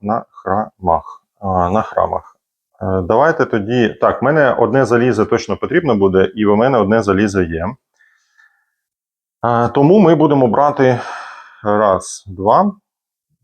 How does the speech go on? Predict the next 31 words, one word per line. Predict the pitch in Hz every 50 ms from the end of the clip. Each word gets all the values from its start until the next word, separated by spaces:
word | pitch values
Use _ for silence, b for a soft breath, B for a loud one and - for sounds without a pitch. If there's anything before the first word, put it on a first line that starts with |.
| 98 95 92
Ось | 92 -
так. | - - - - - - - _ _ _ _ _ b b b b b b b b b b b b b b b b b
І | 135 156
в | 160
мене | 180 180 170 165 156
є | 143 156 156 147
дв-, | 123 107 120 117 120 120 120
дві | 117 147 151 139
ці | 143 - 139 139
руни, | 175 220 233 220 202 156
я | 117 127 147 151
перевертаю | - 147 139 127 120 123 123 - 143 139 135 127 123 113 104
його, | 113 107 98 113 113 110 113 -
його | 117 98 120 113 - 120 104
в | 87 -
бій. | 92 - 104 98 80 - _ _ _ _ _ _ _ _ _ _ -
Е, | 104
одразу | 104 101 98 104 107 104 95 120 143 143 - 120 -
перевертаю | - 113 107 104 113 110 - 117 107 101 98
його | 95 95 87 82 104
в | 95 87
бій, | 98 123 175 208 208
і | 92 - 110 110
він | 117 139 143
одразу | 123 110 110 123 131 131 127 110 107
йде | 98 95 107 120 120 117 107 98 85 - _ -
в | 95 98 95 92 92 -
бій, | 98 87 101 120 135 139 131 113 - _ _ -
е, | 104 101 98 98 98 98
своєю | - - - 107 110 107 104 101 95 90
картою. | - 95 95 - - 127 135 165 190